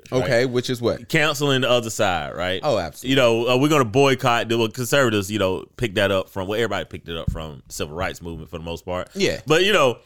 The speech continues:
Speaker 1: well, we're just gonna boycott this, you know. "Oh, Cathcart wanna make people get vaccinated. I'm gonna burn up all my Cathcart."
Speaker 2: <laughs>
Speaker 1: You know, which you're gonna have to rebuy because if you own that, you probably live in a super cold area,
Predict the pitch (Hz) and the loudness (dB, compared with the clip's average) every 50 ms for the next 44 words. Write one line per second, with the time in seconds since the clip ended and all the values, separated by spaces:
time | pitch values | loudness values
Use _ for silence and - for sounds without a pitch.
0 | _ _ _ - - 147 160 165 175 170 175 165 156 156 143 117 123 139 135 131 | _ _ _ -2 2 4 4 6 4 4 4 4 4 4 4 4 4 4 4 4
1 | - - 113 104 98 95 98 98 92 90 92 110 107 101 98 98 107 120 139 143 | 4 2 2 2 2 0 -2 -2 -2 -2 -4 -2 -2 0 0 2 2 4 4 6
2 | 143 143 135 135 131 131 127 95 - 151 139 135 131 - - 135 127 123 101 113 | 6 6 6 4 4 2 0 -2 -2 0 0 0 0 0 2 2 2 2 2 0
3 | 117 117 117 120 120 120 - 127 113 104 120 101 110 110 107 92 120 135 143 135 | -2 0 0 0 0 0 -2 -2 -2 -2 -2 -2 0 0 0 2 2 2 2 0
4 | - 143 135 135 131 131 131 131 131 127 - 117 123 127 104 95 120 117 117 113 | -2 -4 -2 0 2 2 2 2 0 0 0 -2 -2 -2 0 2 2 2 4 4
5 | 113 110 110 110 - - - - 107 107 110 107 107 101 98 - 110 95 87 55 | 4 4 4 2 0 -2 -4 0 2 2 4 2 0 -2 -2 -2 -2 -2 -2 -4
6 | - - 76 67 - - _ - - - - - 311 330 - - - 349 135 151 | -6 -10 -12 -12 -12 -8 _ -6 -6 -6 -8 0 0 0 2 2 0 2 2 4
7 | 131 113 101 90 85 82 82 - _ - 135 143 147 127 113 139 160 156 147 131 | 4 4 2 0 -2 -6 -10 -14 _ 0 2 2 2 2 0 0 2 2 4 2
8 | 135 107 123 113 131 131 117 113 123 127 120 107 107 107 - 117 110 107 104 101 | 2 2 2 2 2 2 4 2 2 4 2 0 0 0 0 2 2 4 4 2
9 | 104 - 110 107 104 127 139 131 120 127 135 127 110 104 101 98 - - - 117 | 0 0 -2 -2 0 0 2 2 2 2 2 2 0 0 0 -2 -2 -4 -4 -4
10 | 120 - - 139 127 120 110 110 113 101 98 92 90 - - 123 - 101 85 - | -4 0 2 2 4 4 4 2 2 0 0 -4 -4 -2 -4 -4 -4 -4 0 2
11 | 107 104 98 95 87 104 104 101 92 87 87 90 | 2 2 2 2 0 0 0 0 0 -2 -4 -6